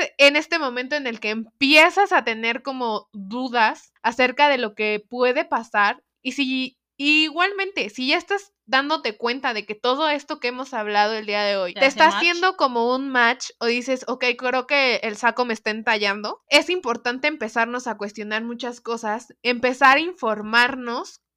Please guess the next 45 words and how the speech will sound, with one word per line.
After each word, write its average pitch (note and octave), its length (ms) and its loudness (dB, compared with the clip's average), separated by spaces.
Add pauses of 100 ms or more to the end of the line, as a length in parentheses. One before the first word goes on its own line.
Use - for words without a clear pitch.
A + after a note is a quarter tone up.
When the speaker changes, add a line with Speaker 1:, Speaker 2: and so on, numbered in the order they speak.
Speaker 1:
con B3+ 440 4
lo B3+ 140 -2
más C#4 400 2
que F4+ 100 0
podamos A3 760 -4
y C4 140 -4
saber C4+ 420 2
perfectamente C#4+ 1080 0
planear A#3 920 2
qué C4 180 4
es C#4 120 0
lo D#4 160 -6
que A#3 140 -4
va G#3+ 100 -2
a G#3+ 60 -4
pasar A3 400 -2
y G#3 100 -10
qué A3 140 -6
es A3+ 100 -8
lo A#3+ 320 -2
siguiente. G#3 720 -6
Entonces, C#4+ 320 -2
no, E4+ 260 2 (320)
no D#4 220 0
decimos E4+ 640 -6
que A#3 200 0
vamos, B3+ 440 -4 (100)
que A#3 280 0
después A#3 400 -4
de C#4+ 100 -2
la C#4+ 140 2
violencia G#3+ 760 -6
a - 280 -4
lo G#3 80 -6
mejor A#3 560 -6
no B3+ 260 2
vaya B3+ 300 4
a B3 60 2
una B3 180 0
reconciliación, G#3 840 -6
no D4+ 120 -4
sé, A3 340 -4
hay C#4 120 -2
muchas F4 420 -4
como B3 580 -4